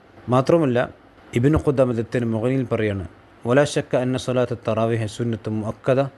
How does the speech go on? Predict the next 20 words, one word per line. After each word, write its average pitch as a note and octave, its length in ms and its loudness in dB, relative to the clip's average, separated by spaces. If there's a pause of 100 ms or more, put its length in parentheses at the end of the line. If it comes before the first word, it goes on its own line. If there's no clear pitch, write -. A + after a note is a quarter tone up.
(260)
അവ്വലു D#3 320 4
മൻ C3+ 180 0
സന്നാഹ C3 500 0
ബിഖൗലിഹി C#3 640 2
വ C3 80 2
ഫിഅലിഹി D3+ 440 0
റസൂലുള്ളാഹി A2 420 -2
സ്വല്ലല്ലാഹു G2 260 -8
അലൈഹി - 60 -10
വസല്ലം." E2 200 -14 (380)
ഈ C#3+ 140 4
സ്വലാത്ത് C#3 480 2
തറാവീഹ് C#3+ 360 4
നമുക്ക് C#3 400 -2
സുന്നത്താക്കി B2 580 -4
തന്നത് A2 380 -4 (440)
നബി A2 80 -4
സല്ലല്ലാഹു A2+ 340 0
അലൈഹി G#2 160 0
വസല്ലമയാണ്. F2+ 400 -6